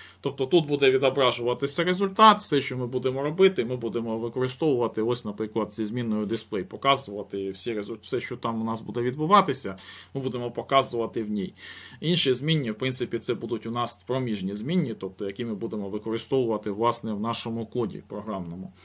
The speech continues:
Так, ну давайте тепер, власне, закодуємо скидання змінних, так, за замовчуванням, щоб також були значення. У нас події також давайте будемо скидати, коли натискаємо на це, і також, коли натискаємо на прапорець.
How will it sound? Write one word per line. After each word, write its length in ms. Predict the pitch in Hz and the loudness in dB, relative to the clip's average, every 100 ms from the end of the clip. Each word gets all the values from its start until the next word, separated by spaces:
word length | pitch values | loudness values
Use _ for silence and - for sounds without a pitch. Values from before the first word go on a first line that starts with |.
| - - - - - | -18 -18 -16 -20 -4
Так, 260 | 165 147 151 | 4 4 4
ну 160 | 220 226 | 0 4
давайте 400 | 190 202 202 185 | 6 6 4 0
тепер, 460 | 170 170 175 156 131 | 0 6 8 8 2
власне, 380 | 143 151 151 135 | 2 2 0 -4
закодуємо 800 | 143 160 143 175 185 151 143 131 - | -2 -2 2 6 6 6 2 -2 -4
скидання 640 | - 147 160 147 110 110 | -2 2 4 4 2 -4
змінних, 440 | 113 185 185 127 | -2 0 2 0
так, 220 | - 139 127 | 2 2 2
за 100 | 113 | -6
замовчуванням, 720 | 120 151 151 120 110 110 104 | -4 -2 -2 -2 -2 -4 -4
щоб 240 | 113 - | -8 -6
також 340 | 117 113 123 | -10 -2 -2
були 220 | 107 117 113 | 0 -2 0
значення. 540 | 120 107 - 95 98 | -2 -4 -4 -6 -6
У 80 | 110 | -4
нас 200 | 127 - | -2 -2
події 440 | 131 123 139 117 | -4 -4 -4 -4
також 380 | 110 120 120 101 | -2 -2 -2 0
давайте 380 | 120 123 117 113 | 2 2 0 0
будемо 340 | 120 123 123 | 0 -2 -2
скидати, 520 | - 139 127 120 - | -2 -2 2 0 0
коли 220 | 113 127 127 | -2 -2 -2
натискаємо 560 | 127 127 - 139 143 | -4 -4 0 0 0
на 100 | 156 | -2
це, 240 | - 240 160 | 2 4 4
і 40 | |
також, 340 | 127 - 151 | 2 0 0
коли 180 | - 123 | 2 -2
натискаємо 560 | 120 113 113 131 127 120 | -2 -4 -4 -2 -2 -4
на 80 | 113 | -4
прапорець. 600 | 127 120 131 110 92 | -4 0 0 0 -2